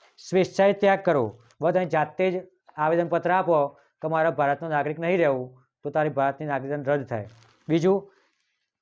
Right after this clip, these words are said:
કાયદાની પ્રક્રિયા દ્વારા જો કોઈ વ્યક્તિ અન્ય દેશની નાગરિકત્વ સ્વેચ્છાએ સ્વીકારે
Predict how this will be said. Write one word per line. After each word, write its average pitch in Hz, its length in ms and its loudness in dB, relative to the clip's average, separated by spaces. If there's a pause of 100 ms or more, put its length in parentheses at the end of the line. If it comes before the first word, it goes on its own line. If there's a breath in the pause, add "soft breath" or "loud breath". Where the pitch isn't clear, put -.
(800)
કાયદાની 175 380 2
પ્રક્રિયા 180 400 2
દ્વારા 127 260 2
જો 202 160 2
કોઈ 208 180 2
વ્યક્તિ 175 360 0 (560 soft breath)
અન્ય 175 260 0
દેશની 196 320 0
નાગરિકત્વ 175 500 0
સ્વેચ્છાએ 165 460 0
સ્વીકારે 180 440 2